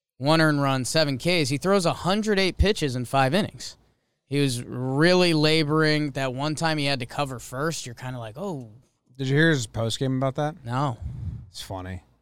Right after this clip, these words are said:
Speaker 1: Always.
Speaker 2: He said something in his voice.
Speaker 1: Yeah.
Speaker 2: About, like, uh,
Speaker 1: He'll do it.
Speaker 2: "You know, I got there, uh, but hoping next time I don't,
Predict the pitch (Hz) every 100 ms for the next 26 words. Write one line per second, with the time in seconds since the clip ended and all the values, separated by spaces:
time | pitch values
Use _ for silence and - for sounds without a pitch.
0 | _ _ 127 120 - 113 - - - -
1 | _ _ _ - 151 139 117 - 104 -
2 | 101 98 95 90 90 95 95 - - _
3 | _ _ _ _ _ _ _ 117 120 113
4 | 110 110 104 107 101 113 104 98 117 117
5 | 123 113 - - 349 349 339 320 349 339
6 | 349 330 320 254 240 262 262 262 254 226
7 | 247 233 311 359 339 339 - 339 339 320
8 | 311 311